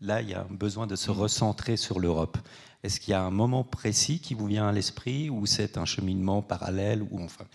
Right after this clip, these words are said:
Speaker 1: qui s'auto-nourrit durant tout, euh, votre
Speaker 2: Non,
Speaker 1: parcours ?
Speaker 2: il n'y a, il n'y a pas de moment précis. C'est un, c'est une langue,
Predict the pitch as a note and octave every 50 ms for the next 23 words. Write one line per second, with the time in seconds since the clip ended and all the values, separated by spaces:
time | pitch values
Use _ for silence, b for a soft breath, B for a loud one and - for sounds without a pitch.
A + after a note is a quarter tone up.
0 | B B B B B - A2+ - - A2+ - - A2 G#2 G#2 G#2 G2+ G#2+ A2+ A2+
1 | A#2+ - - - - - G2+ G2 G2 G2 F#2 F#2+ - - F#2 F#2 E2+ G#2 F#2+ F#2
2 | - G#2 - F2+ - - - G#2 G2 F#2+ - - - - F#2+ - A2+ A2 G#2+ G2+
3 | - F3 C3 A2+ G#2 - A2+ F#2 F#2+ G2 F#2+ F#2 F2 - - - G2+ - - -
4 | G2 F2+ E2+ D#2 E2 E2 F2+ - - - F#2 - - F#2 F#2+ G2 - - F2 -
5 | G#2 E2+ F2 F#2+ G2+ G2+ G#2 E2+ F2+ F2 D#2+ D2